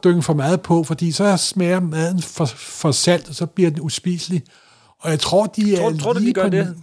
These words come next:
Speaker 2: Det
Speaker 1: Jeg tror, de er lige på nippet til det en gang imellem, faktisk. Men de har jo
Speaker 2: Ja.
Speaker 1: klaret rimelig godt styr på, på, på deres ting. For det kan jo
Speaker 2: Jamen,
Speaker 1: også
Speaker 2: det
Speaker 1: gå
Speaker 2: kan
Speaker 1: hen og
Speaker 2: godt
Speaker 1: blive
Speaker 2: være, at de
Speaker 1: noget
Speaker 2: gør det lidt for meget her. Altså, det kan godt være, at de gør det lidt for meget her. Jeg
Speaker 1: Fordi
Speaker 2: ved det ikke.
Speaker 1: det kan også
Speaker 2: Jeg
Speaker 1: gå
Speaker 2: ved,
Speaker 1: hen
Speaker 2: at
Speaker 1: og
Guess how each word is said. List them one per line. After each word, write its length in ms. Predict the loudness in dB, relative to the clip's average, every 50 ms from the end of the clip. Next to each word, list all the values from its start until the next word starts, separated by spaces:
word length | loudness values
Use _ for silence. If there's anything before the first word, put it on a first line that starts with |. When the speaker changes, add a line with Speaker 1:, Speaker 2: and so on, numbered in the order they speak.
| -20 _ -2
Speaker 2:
Det 180 | -2 0 0 -2 -8 -16 _ _ _ _ _ _ _ _ _ _ _ _ _ _ _ _ -20 _ _ _ -2
Speaker 1:
Jeg 140 | -2 -2
tror, 280 | -2 -4 -2 -2 -2 -2
de 260 | -2 -2 0 0 2 2
er 60 | 0
lige 280 | 0 2 2 0 0
på 140 | 0 0 0
nippet 400 | 2 2 2 2 0 0 -2 -4
til 280 | -4 -2 0 0 0 0
det 100 | -2 -4 -4
en 160 | -4 -4 -2
gang 220 | -2 -4 -4 -2 -2
imellem, 340 | 0 0 0 -2 -2 -6
faktisk. 440 | -4 -4 -4 -4 -4 -4 -6 -6 -2
Men 140 | -2 -2 -2
de 160 | -2 0 0 2
har 200 | 2 2 2 2
jo 140 | 0 -2 -4 -6 -14 _ _ -6
Speaker 2:
Ja. 100 | -6 -2
Speaker 1:
klaret 400 | 0 2 2 2 2 2 0 0
rimelig 260 | 0 0 2 0 0 0
godt 200 | 0 0 0 -2
styr 280 | -2 -2 -2 -2 -2
på, 160 | -2 -6 -8
på, 400 | -8 -4 -4 -2 0 0 0 -2 -2
på 80 | -4 -4
deres 260 | -4 -2 -4 -4 -4
ting. 260 | -4 -4 -4 -6 -6 -12 _ _ -20 -20 -20 -20 _ _ _ _ _ _ _ _ _ _
For 60 | -4
det 200 | -2 0 -2 -2
kan 120 | 0 -2 0
jo 40 |
Speaker 2:
Jamen, 60 | 0 0
Speaker 1:
også 100 | 0 0
Speaker 2:
det 60 | 0
Speaker 1:
gå 60 | 0
Speaker 2:
kan 100 | 2 0
Speaker 1:
hen 100 | 0 0
og 40 | 0
Speaker 2:
godt 100 | -2 0
Speaker 1:
blive 60 | 0
Speaker 2:
være, 80 | -2 0
at 80 | 0 0
de 20 |
Speaker 1:
noget 120 | 0 0 0
Speaker 2:
gør 100 | 0 0
det 140 | 0 0 0
lidt 180 | 0 -2 -2
for 120 | -2 -4 -2
meget 280 | -2 -2 -2 -2 -2 -2
her. 260 | -4 -6 -6 -10 -14 _ _ _ _ -20 _
Altså, 220 | -4 -4 -4 -4 -4
det 140 | -8 -6
kan 120 | -4 -2 0
godt 140 | 0 2 2
være, 60 | 2
at 60 | 2
de 60 | 4
gør 80 | 4 4
det 100 | 4 4
lidt 120 | 2 0
for 100 | -2 -6
meget 200 | -6 -4 -4 -4 -4
her. 60 | -6 -6 -6
Jeg 80 | -2 0
Speaker 1:
Fordi 120 | 0 0
Speaker 2:
ved 80 | 2 0
det 40 | 0
ikke. 100 | 2 0
Speaker 1:
det 100 | 0 0
kan 80 | 2 0
også 160 | 0 2 2
Speaker 2:
Jeg 60 | 2
Speaker 1:
gå 60 | 2
Speaker 2:
ved, 100 | 2 2
Speaker 1:
hen 180 | 2 2 0 -2
Speaker 2:
at 60 | -4
Speaker 1:
og 360 | -4 -2 0 2 2 0 -2